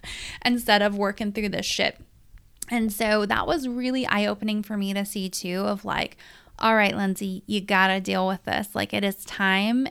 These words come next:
And I think I just keep coming back, needing to deal and to master this. And this was my time to do it. And I'm so glad I did. I'm so glad that I leaned into, first of all, like, "Hey, something's off here."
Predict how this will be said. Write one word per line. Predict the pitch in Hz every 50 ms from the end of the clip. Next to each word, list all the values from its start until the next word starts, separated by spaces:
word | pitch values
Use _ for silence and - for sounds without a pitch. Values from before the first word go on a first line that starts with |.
| -
And | - 202 190 185 185
I | 180 185 190
think | 190 - 196 185
I | - 185 185
just | - 190 - -
keep | - - - -
coming | - - 208 196 196 196 196 190
back, | 185 175 175 185 214 302 339 - - - - - - - - - - - -
needing | 226 214 202 214 208 220 220 214 214 208
to | - 220
deal | 196 190 202 190 190 202 208 214 -
and | - 202 190 180
to | - -
master | 185 180 175 156 160 175 - - - - 247 254
this. | 262 269 277 302 330 330 - - - - - - - - - - -
And | 226 220
this | 220 220 220 -
was | 254 240 -
my | 262 269 269
time | 254 - 277 277 277 269
to | 277 254
do | 247 - 294 370 427
it. | 240 202 - -
And | 226 214
I'm | 226 226 226 226 220 208
so | - - - - - - - - 262 285 269 262 247 233
glad | 220 220 240 226 214 208 208 208
I | 196 190 196
did. | 190 202 202 - 92 -
I'm | 196 196
so | 202 - - - 247 240 269 294
glad | 269 277 269 247 240 233 214
that | 214 208
I | 196 196 190
leaned | 196 196 190 196 202 196
into, | 190 180 180 185 185 180 - - 190 185
first | 180 - - 220 220 208 - -
of | 196 185
all, | 170 170 165 170
like, | 165 175 175 -
"Hey, | - - 247 247
something's | 226 - 262 233 226 233 262 233 220 202
off | 202 180 185 -
here." | - - - - - - 226